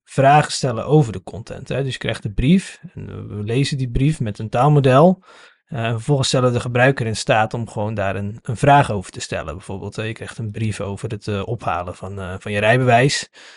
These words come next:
En je kan de vraag stellen van, "Oké, maar hoe laat moet ik daar nu, hoe laat moet ik waar zijn?" Eh, en het taalmodel kan je vervolgens, eh, antwoord geven. En, en dat is weer met name heel interessant voor meertaligheid. Want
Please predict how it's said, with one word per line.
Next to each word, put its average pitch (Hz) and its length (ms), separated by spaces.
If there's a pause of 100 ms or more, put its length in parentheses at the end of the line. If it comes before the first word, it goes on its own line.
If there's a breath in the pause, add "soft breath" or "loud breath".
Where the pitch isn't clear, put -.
(280 loud breath)
En 110 160
je 110 60
kan 110 140
de 101 60
vraag 120 280
stellen 95 240
van, 110 120
"Oké, 98 160
maar 95 120
hoe 120 120
laat 113 240
moet 117 120
ik 104 100
daar 104 180
nu, 104 320
hoe 131 140
laat 127 240
moet 123 120
ik 113 120
waar 107 220
zijn?" 107 340 (560 loud breath)
Eh, 107 220
en 110 80
het 107 100
taalmodel 127 440
kan 110 140
je 101 80
vervolgens, - 480
eh, - 60
antwoord 127 340
geven. - 320
En, 127 220 (420 soft breath)
en 127 220
dat 151 200
is 160 100
weer 135 140
met 123 120
name 117 300
heel 113 140
interessant 110 540
voor 98 360
meertaligheid. - 1000
Want 110 540